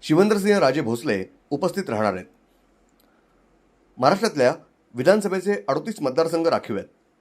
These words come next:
यापैकी आम्हाला वीस ते बावीस जागा मिळाव्यात. नगर जिल्ह्यात आमची ताकद मोठी आहे. श्रीरामपूरची जागा आम्हाला मिळावी अशी मागणी आम्ही करणार आहोत. जर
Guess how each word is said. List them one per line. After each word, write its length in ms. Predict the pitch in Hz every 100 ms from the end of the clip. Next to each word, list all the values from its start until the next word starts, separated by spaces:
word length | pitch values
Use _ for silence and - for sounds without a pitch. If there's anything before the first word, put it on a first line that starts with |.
| -
यापैकी 320 | 117 131 135
आम्हाला 420 | 120 113 131 90 92 _ _ _
वीस 260 | 120 190 -
ते 60 | 202
बावीस 280 | 143 170
जागा 220 | 143 131 135
मिळाव्यात. 420 | 113 143 95 87 - _ _ _ _ _
नगर 160 | 107 117
जिल्ह्यात 380 | 113 110 123 151 - _
आमची 220 | 107 113
ताकद 260 | 123 113 143
मोठी 340 | 117 117 190 101
आहे. 100 | 82 _ _
श्रीरामपूरची 460 | - 156 202 214 208
जागा 240 | 180 170 180
आम्हाला 240 | 139 170
मिळावी 400 | 147 143 113 98 - _ _
अशी 180 | 139 196
मागणी 320 | 139 147 180 -
आम्ही 160 | 135
करणार 280 | 175 131 160
आहोत. 180 | 127 87 _ _ _ _ -
जर 180 | 135